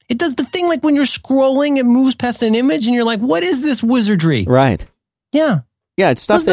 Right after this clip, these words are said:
Speaker 1: those
Speaker 2: that it
Speaker 1: hippies are making sites with Squarespace, and it's totally working out.
Speaker 2: They, you see it a lot with, uh, the restaurants use it a lot. Anytime you go to a
Speaker 1: Finally.
Speaker 2: restaurant site and you're like, "Wow, there isn't some obnoxious flash thing that doesn't play on my computer, but actually a menu and a location,"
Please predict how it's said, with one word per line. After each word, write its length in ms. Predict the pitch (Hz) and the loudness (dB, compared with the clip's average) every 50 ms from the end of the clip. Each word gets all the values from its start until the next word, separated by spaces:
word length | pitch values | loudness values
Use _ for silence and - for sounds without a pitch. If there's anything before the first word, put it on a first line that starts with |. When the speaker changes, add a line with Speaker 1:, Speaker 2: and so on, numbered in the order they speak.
| 185 | 2
Speaker 1:
those 40 | - 262 | 2 2
Speaker 2:
that 60 | 302 | 0
it 100 | - - | 0 -4
Speaker 1:
hippies 120 | 302 247 | -4 -2
are 60 | 269 | 0
making 240 | 294 294 285 - 294 | 0 0 0 -2 -4
sites 260 | 240 - 285 277 269 | -4 -4 -4 -4 -4
with 160 | 294 285 - - | -4 -6 -4 -4
Squarespace, 460 | 330 349 339 - - 220 190 156 139 | -4 -4 -4 -4 -4 -4 -4 -2 -2
and 80 | 185 | -2
it's 100 | 190 175 | -4 -4
totally 380 | - - - 220 220 214 220 226 | -8 -6 -2 -2 0 0 0 0
working 300 | 214 220 226 233 254 254 | 0 -2 -2 -4 -6 -6
out. 260 | 285 269 127 - - _ _ | -4 -6 -6 -8 -10 _ _
Speaker 2:
They, 280 | 131 127 175 175 175 | -4 0 0 0 2
you 180 | 151 143 143 147 | 2 0 -2 -2
see 180 | - - - 156 | -2 -2 -2 0
it 60 | 151 | 2
a 40 | 143 | 2
lot 360 | 127 127 123 123 123 117 - | 2 2 2 2 0 0 -2
with, 280 | 95 104 90 - - - | -4 -6 -6 -6 -8 -10
uh, 180 | - 101 95 | -8 -8 -8
the 100 | 80 - | -10 -10
restaurants 600 | 71 - 123 131 131 - - 143 143 143 139 - - | -10 -6 -6 -6 -6 -6 -6 -4 -4 -4 -4 -4 -4
use 220 | 123 131 131 117 | -2 -2 -2 -2
it 40 | 120 | -4
a 60 | 117 | -2
lot. 340 | 110 113 123 123 123 120 117 | -2 0 0 0 0 0 -2
Anytime 400 | 95 117 131 143 - 170 165 160 | -2 -4 -4 -4 -6 -6 -4 -4
you 40 | 160 | -2
go 80 | - | 0
to 40 | 147 | 0
a 40 | 135 | 0
Speaker 1:
Finally. 200 | - 170 147 113 | 0 2 2 2
Speaker 2:
restaurant 380 | 113 110 95 - 127 123 117 - | 0 0 0 -2 -2 -2 -2 -4
site 240 | - - 120 117 | -4 -2 0 0
and 100 | 120 92 | 0 -2
you're 80 | 104 117 | -4 -4
like, 240 | 110 110 107 - - | -2 -2 -4 -2 -2
"Wow, 200 | 131 151 160 143 | 0 0 0 0
there 180 | 110 120 120 | 0 0 0
isn't 400 | 113 127 - 139 131 - - _ | 0 -2 -2 -4 -6 -8 -8 _
some 260 | - - 135 127 123 113 | -8 -4 -4 -2 -2 -2
obnoxious 640 | - 110 101 110 113 110 113 113 - - 117 - | -4 -6 -4 -2 -2 -2 -2 -2 -2 -6 -6 -6
flash 640 | - - - 107 113 123 131 139 - - - - - _ _ | -6 -10 -6 -4 -2 -2 -2 -4 -6 -8 -12 -16 -18 _ _
thing 340 | - - 123 117 110 107 104 | -6 -4 -2 -2 0 0 -2
that 100 | 104 90 | -2 -2
doesn't 260 | - 110 98 110 107 | -2 -4 -4 -4 -8
play 200 | - - 127 127 | -6 -4 -2 -2
on 80 | 123 117 | 0 0
my 100 | 107 104 | -2 -4
computer, 420 | - 110 107 - - 170 175 160 | -4 -6 -8 -6 -4 -2 -2 0
but 160 | 117 117 110 - | 0 0 -2 -2
actually 440 | - 110 110 - - - 120 123 117 | -4 -8 -6 -8 -6 -2 0 0 2
a 80 | 127 127 | 2 2
menu 460 | 135 147 165 185 185 165 143 117 110 | 2 0 0 0 0 0 0 0 0
and 160 | 82 107 113 | 0 -2 -2
a 40 | 113 | -2
location," 840 | 117 127 131 131 - - 165 170 185 175 - - 160 123 104 95 | 0 0 -2 -2 -4 -6 -4 -4 -4 -4 -4 -6 -4 -4 -4 -6